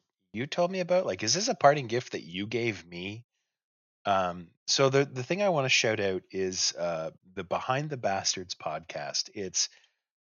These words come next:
a guy named Robert Evans. Uh, so he invites a, a comedian guest on every week, and they basically talk about, and it's, uh, it's almost like a Coles Notes version of a deeper study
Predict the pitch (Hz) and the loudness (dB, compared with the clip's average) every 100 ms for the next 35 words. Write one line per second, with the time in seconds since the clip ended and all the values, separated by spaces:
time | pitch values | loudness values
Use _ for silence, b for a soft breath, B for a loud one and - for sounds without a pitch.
0 | _ _ - 107 117 143 156 110 104 123 | _ _ -2 4 6 6 2 6 6 6
1 | 127 95 101 101 104 98 - - - - | 0 -2 -4 -4 -2 0 2 0 -4 -4
2 | 90 87 - 95 92 104 98 95 87 - | -2 -2 -2 -4 -2 -2 0 -2 -4 -6
3 | 110 107 101 95 92 90 92 85 85 85 | -6 -4 -4 -4 -2 0 -2 -4 -8 -12
4 | 82 85 80 78 80 - _ - 87 82 | -12 -10 -10 -10 -14 -18 _ -16 -12 -10
5 | 80 80 76 _ _ _ _ - 127 - | -10 -10 -14 _ _ _ _ 0 4 4
6 | 135 120 98 - - - 107 - 98 92 | 2 -2 -2 -2 -4 -2 -2 -2 -6 -4
7 | 87 87 85 - 123 147 151 - b b | -4 -6 -10 -6 -2 0 -2 -6 b b
8 | b _ _ _ _ _ - 123 - 139 | b _ _ _ _ _ -2 0 0 4
9 | 160 220 269 247 151 - - 117 120 110 | 4 4 2 0 -2 -4 -2 2 2 0
10 | 107 101 - 95 104 104 101 101 92 90 | -2 -2 -4 -4 -2 0 0 -2 -4 -8
11 | - 95 95 90 - 104 92 90 87 98 | -2 0 0 -4 -8 -6 -4 -4 -8 -16
12 | 101 - 104 - 101 - - 101 92 90 | -20 -10 -8 -6 -2 0 0 -2 -4 -6
13 | 80 | -12